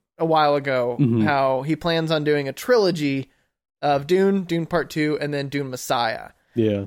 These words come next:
Speaker 1: And my point, having just read Dune Messiah at that point and being in the middle of Children of Dune, is Dune Messiah is a setup for Children of Dune,
Speaker 2: Yeah.
Speaker 1: its own kind of major epic.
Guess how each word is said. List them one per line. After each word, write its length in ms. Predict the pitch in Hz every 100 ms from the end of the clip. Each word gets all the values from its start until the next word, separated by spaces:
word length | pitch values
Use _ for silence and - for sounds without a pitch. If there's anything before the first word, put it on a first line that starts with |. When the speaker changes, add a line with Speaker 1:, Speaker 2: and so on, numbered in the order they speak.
| -
Speaker 1:
And 580 | 151 151 147 143 139 -
my 420 | - 185 247 208 165 _ _
point, 280 | - 175 160
having 540 | 165 165 160 147 - - _
just 360 | - 165 147 -
read 260 | 160 147 147
Dune 160 | 143
Messiah 320 | 135 151 160 156
at 100 | 147
that 160 | 127
point 320 | - 143 139 -
and 360 | 135 131 135 - _
being 260 | 147 139 139
in 60 |
the 80 | 139
middle 240 | 139 135 131
of 160 | 123
Children 300 | - 190 170
of 80 | 147
Dune, 280 | 139 135 135 - - - - _ _ _ _ _ _ -
is 540 | 170 165 156 143 -
Dune 360 | 175 170 269 311
Messiah 540 | 254 - 262 247 185
is 140 | 175 175
a 80 | 151
setup 680 | - - 233 214 139 117 - -
for 360 | - 190 180 156
Children 400 | - 165 151 151
of 140 | 139
Dune, 500 | 147 131 127 127 131
Speaker 2:
Yeah. 240 | 120 113 110
Speaker 1:
its 100 | 98 202
own 420 | 196 190 175 165
kind 280 | 160 156 156
of 100 | 143
major 760 | 147 151 147 147 139 139 - _ _
epic. 460 | 147 131 117 - -